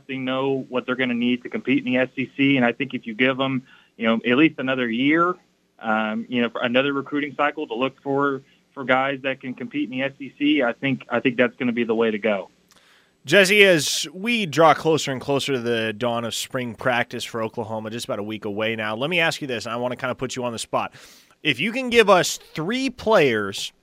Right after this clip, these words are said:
Speaker 2: on both sides of the ball, so three offense, three defense, that you're really excited to see how they progress through spring ball and how they look in the spring game. And those can be incoming freshmen, those can be established veterans, those can be transfers, but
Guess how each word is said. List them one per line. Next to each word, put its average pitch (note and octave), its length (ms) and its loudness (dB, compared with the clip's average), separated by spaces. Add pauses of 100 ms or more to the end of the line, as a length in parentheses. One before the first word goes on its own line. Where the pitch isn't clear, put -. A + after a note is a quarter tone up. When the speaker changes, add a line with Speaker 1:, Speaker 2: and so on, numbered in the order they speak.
(680)
Speaker 2:
on C#3 220 4
both F3+ 260 4
sides G3 320 4
of E3 60 -10
the F3 60 -4
ball, G#2 340 -2
so - 220 -4
three F3+ 240 -4
offense, D#3 480 2
three C#3+ 240 -4
defense, B2 480 -4 (320)
that D3+ 100 2
you're D3+ 180 8
really D#3+ 300 6
excited D3+ 480 2
to B2+ 140 -4
see C3+ 580 0 (280)
how D#3 140 6
they D3 140 6
progress C#3 600 0
through C#3 180 -4
spring C3 380 -6
ball B2 180 6
and A#2+ 100 0
how B2 120 -2
they B2 120 -2
look A#2+ 300 -2
in B2+ 80 -8
the A2 80 -6
spring B2 340 -6
game. G#2+ 200 -4
And A2 80 -6
those C#3 160 0
can D3+ 100 -6
be C3 160 -2
incoming B2+ 380 -6
freshmen, G3+ 720 0 (260)
those C#3+ 220 4
can C#3 160 -4
be C3+ 120 0
established A#2+ 540 -2
veterans, D#3 480 2
those C#3+ 220 2
can D#3 100 -10
be C3 140 -6
transfers, C3 680 -4
but B2+ 220 0